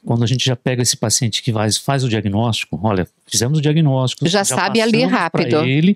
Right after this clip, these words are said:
Speaker 1: e já marcamos a consulta."
Speaker 2: Não é como antigamente, que fazia,
Speaker 1: Não,
Speaker 2: tinha que esperar um
Speaker 1: isso, isso aí.
Speaker 2: tempo.
Speaker 1: A gente, somente o confirmatório que demora, mas esse paciente que fez o teste, o teste rápido deu positivo, ele já sai com a consulta marcada.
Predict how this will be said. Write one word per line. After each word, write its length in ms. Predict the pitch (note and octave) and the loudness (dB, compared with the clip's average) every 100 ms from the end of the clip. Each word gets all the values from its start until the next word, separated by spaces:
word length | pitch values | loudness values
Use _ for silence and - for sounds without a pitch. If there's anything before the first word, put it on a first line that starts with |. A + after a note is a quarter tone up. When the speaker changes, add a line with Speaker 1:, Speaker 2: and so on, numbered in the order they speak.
| - - - | 0 -6 -2
Speaker 1:
e 60 | |
já 120 | C#3 D3+ | 0 2
marcamos 400 | D#3+ - C#3+ E3 | 0 0 0 0
a 60 | |
consulta." 360 | G#3+ A3+ F#3+ F#3 | 2 2 2 4
Speaker 2:
Não 140 | F3+ | 4
é 80 | F#3+ | 2
como 180 | - A3 | 2 2
antigamente, 680 | A3 A3+ A#3+ A3+ F#3+ E3+ - | 2 2 2 4 2 0 -2
que 80 | F#3 | 0
fazia, 380 | F#3 E3 F#3+ | 0 2 0
Speaker 1:
Não, 60 | G3 | 0
Speaker 2:
tinha 180 | A#2 G#3+ | -2 -2
que 60 | |
esperar 400 | - D#3+ F#3+ F3+ | 0 2 2 2
um 40 | G3 | 2
Speaker 1:
isso, 140 | - | 0
isso 160 | F3 F3+ | 0 2
aí. 60 | A3 | 2
Speaker 2:
tempo. 140 | A#3 | 2
Speaker 1:
A 40 | |
gente, 160 | C3 C3+ | 0 -2
somente 540 | - - D#3+ F#3 - | 0 2 2 2 0
o 20 | F#3 | 0
confirmatório 840 | G#3 G#3 A3+ G#3 - D#3+ E3+ F3+ | 2 2 4 2 2 2 2 2
que 100 | F#3+ | 2
demora, 380 | F#3 D3+ G2+ G2 | 2 2 2 0
mas 200 | A#2 C#3+ | 0 2
esse 180 | F3+ | 0
paciente 500 | G3+ G#3 - D#3 C3 | 0 0 2 0 -2
que 80 | - | -4
fez 240 | - D#3+ G3+ | -2 2 2
o 60 | |
teste, 400 | - A#2 G2+ - | 0 0 0 -2
o 40 | - | -2
teste 280 | C3 D3 | 0 0
rápido 300 | D3 C3+ - | 0 0 -2
deu 100 | C3+ | -2
positivo, 640 | D3+ C3 G2+ - D3 D3+ A#2 | 0 0 -2 0 0 2 0
ele 80 | A#2 | 0
já 120 | A#2+ | 0
sai 160 | - C#3+ | -2 -2
com 80 | |
a 40 | D3+ | -2
consulta 360 | D3+ - C#3+ | -2 -2 -2
marcada. 560 | D3 F#3 - C#3 G#2 | 0 0 0 -2 -2